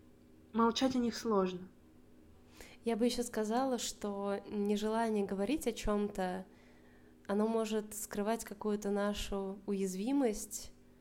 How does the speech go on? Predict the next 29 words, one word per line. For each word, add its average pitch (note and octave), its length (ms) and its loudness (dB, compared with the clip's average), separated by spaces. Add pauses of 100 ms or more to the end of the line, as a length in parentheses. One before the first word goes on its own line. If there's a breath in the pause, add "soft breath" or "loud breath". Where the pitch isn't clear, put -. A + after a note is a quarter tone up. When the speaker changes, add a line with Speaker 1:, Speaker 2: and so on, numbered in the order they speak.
(840 soft breath)
Speaker 2:
Наши, G#3+ 320 4
Speaker 1:
Мгм. A#3+ 60 -4
Speaker 2:
даже A3 420 0
не A3+ 140 -2
то, D#4 100 0
что C#4 180 -2
уязвимость, G#3+ 640 0
да, A3 120 2
мы G#3+ 140 2
можем G#3+ 300 0
чувствовать G#3+ 440 -6
просто F#3+ 300 -6
здесь G3 280 -4
себя G3 220 -2
уязвимыми. F#3 720 0 (680)
Speaker 1:
Да. D4 320 -18 (140)
Speaker 2:
Да A3+ 120 8
иногда B3 280 8
просто, A#3+ 600 6 (480 loud breath)
знаешь, B3 340 4 (200)
некоторые A3+ 420 4
психологи C#4+ 500 2
отмечают, A#3 480 2
что - 160 -2
когда G3+ 220 0
к G#3 80 -8
ним G#3+ 140 4
приходят G#3 400 0
клиенты, A3 600 2